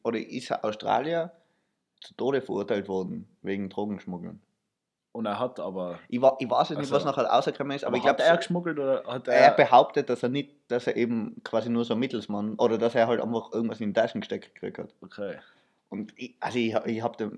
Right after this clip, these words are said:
Speaker 1: ich weiß nicht genau, was nachher da war und wie er sich beweisen hat können, aber eben, es kann halt wirklich scheiße laufen.
Speaker 2: Ja, fix.
Speaker 1: Und auch die, d-, das
Speaker 2: Aber ich
Speaker 1: hab ich
Speaker 2: glaub,
Speaker 1: ja schon
Speaker 2: das ist
Speaker 1: öfter gehört, da
Speaker 2: ziemlich
Speaker 1: soll man aufpassen, wenn man eben dort unten gerade so Backpacken ist,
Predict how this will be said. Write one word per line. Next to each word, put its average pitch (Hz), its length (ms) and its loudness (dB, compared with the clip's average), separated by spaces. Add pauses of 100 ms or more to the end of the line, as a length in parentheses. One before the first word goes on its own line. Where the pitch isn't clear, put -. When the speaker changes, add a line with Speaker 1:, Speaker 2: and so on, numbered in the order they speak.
Speaker 1:
ich 104 80 -10
weiß 107 160 -2
nicht 123 160 -6
genau, 101 280 -2
was 107 100 -2
nachher 104 220 -6
da 98 100 -4
war 101 220 2
und 101 360 -6
wie 107 140 -4
er 107 100 0
sich 110 160 -8
beweisen 110 400 -4
hat 120 140 -8
können, 127 160 -8 (220)
aber 117 160 -2
eben, 127 180 2
es 98 140 -4
kann 120 180 -2
halt 107 160 -4
wirklich 120 320 -2
scheiße 113 240 -2
laufen. 117 420 -6
Speaker 2:
Ja, 101 220 -4
fix. - 340 -14
Speaker 1:
Und 127 220 -4
auch 143 80 4
die, 147 140 0 (100)
d-, - 120 -4
das - 80 -12
Speaker 2:
Aber 127 120 2
ich 156 60 8
Speaker 1:
hab 170 80 10
ich - 0 -
Speaker 2:
glaub, - 20 8
Speaker 1:
ja 185 100 8
schon 180 120 4
Speaker 2:
das 175 100 4
ist 160 60 2
Speaker 1:
öfter 147 100 2
gehört, 196 160 4
da 170 80 4
Speaker 2:
ziemlich - 80 0
Speaker 1:
soll 160 100 4
man 165 140 0
aufpassen, 131 540 -2
wenn 120 80 -4
man 135 120 -6
eben 127 140 -4
dort 113 220 0
unten 131 180 -8
gerade 113 160 -2
so 104 60 -10
Backpacken 123 560 -6
ist, 123 180 -8